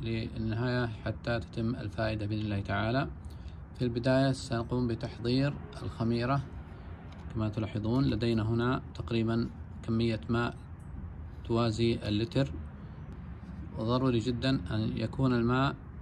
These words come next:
دافئ حتى تتفاعل الخميرة بشكل جيد. راح نستخدم المادة السكرية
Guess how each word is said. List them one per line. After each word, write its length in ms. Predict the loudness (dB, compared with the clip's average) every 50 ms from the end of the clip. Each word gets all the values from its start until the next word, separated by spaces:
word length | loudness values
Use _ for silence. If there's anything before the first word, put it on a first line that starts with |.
| -10 -6 -2
دافئ 520 | 2 4 4 4 4 2 0 0 -2 -2 -2 -6 -8 -8 -6
حتى 460 | -6 -6 -6 -4 0 2 2 2 0 -2 -6 -10 -12 -12 -12 -14 -10 -8
تتفاعل 520 | -4 -2 0 2 4 4 4 4 2 2
الخميرة 420 | 0 0 0 0 2 2 2 2 0
بشكل 340 | -2 -2 -4 -4 -2 -2 0
جيد. 320 | 2 2 2 4 2 2 -2 -6 -10 -10 -10 -10 -10 -10 -10 -12 -12 -14 -14 -14 -14 -12 -8 -4
راح 120 | 0 2 4
نستخدم 680 | 4 4 4 4 4 4 4 4 4 4 2 2 0 -2 -2
المادة 340 | 0 2 2 2 2 2
السكرية 760 | 0 -2 -2 -4 -2 0 0 2 4 4 4 4 4 2 2